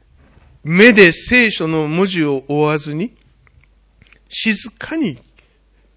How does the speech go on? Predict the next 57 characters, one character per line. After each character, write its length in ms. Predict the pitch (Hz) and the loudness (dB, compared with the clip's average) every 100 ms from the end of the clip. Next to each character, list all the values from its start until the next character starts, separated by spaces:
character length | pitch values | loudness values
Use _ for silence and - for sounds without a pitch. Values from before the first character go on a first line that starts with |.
| _ _ | _ _
聞 280 | - - - | -12 -10 -4
く 220 | - 247 - _ _ _ _ | 0 0 -2 _ _ _ _
と 140 | 160 | 0
い 100 | 147 | 0
う 40 | 139 | 0
こ 120 | 143 | -6
と 120 | 131 | -8
も 180 | 120 156 | -6 -6
実 320 | 139 131 - | -6 -10 -10
は 200 | 233 320 | -10 -12
と 160 | - 160 | -8 -6
て 120 | - | -6
も 160 | 269 311 | -8 -10
大 300 | - 240 233 | -6 -4 -4
切 260 | 220 - | -8 -8
な 140 | 170 160 | -4 -4
こ 140 | 156 | -4
と 120 | 147 | -6
と 200 | 143 - 233 | -8 -4 -2
言 160 | 170 | 0
え 100 | 131 | 0
る 100 | 127 | -2
で 140 | 113 113 | -4 -10
し 100 | - | -14
ょ 80 | 117 _ _ _ _ _ _ _ _ _ _ _ _ _ _ _ _ _ _ - | -18 _ _ _ _ _ _ _ _ _ _ _ _ _ _ _ _ _ _ -20
う。 40 | - - _ _ _ - _ _ - | -20 -20 _ _ _ -20 _ _ -6
神 320 | - 262 262 | 4 6 8
の 140 | 214 | 6
言 300 | 160 160 180 | 2 0 2
葉 180 | 180 175 | 4 2
を 60 | 147 | 0
聞 220 | - - | -6 0
け 140 | 214 | 2
っ 40 | 247 - _ - | 2 0 _ -12
て 100 | 139 | -2
イ 100 | 160 | -2
エ 40 | |
ス 140 | - 151 | -2 -4
様 140 | 127 | -6
は 80 | 127 | -6
教 160 | 170 165 | 0 0
え 60 | |
て 100 | 156 | 0
い 40 | 139 | 0
る 100 | 131 | 0
わ 100 | 131 | -4
け 120 | 120 | -8
で 120 | 110 | -12
す 120 | - | -8
が、 280 | 123 135 - _ _ _ - - _ | -4 -4 -4 _ _ _ -20 -20 _
そ 180 | - 226 | 2 4
の 140 | 254 | 4
聞 200 | - - | 0 -2
く 120 | 320 311 | 0 2
と 140 | 190 | 4
い 120 | 180 | 4
う、 320 | 170 165 151 | 4 2 -2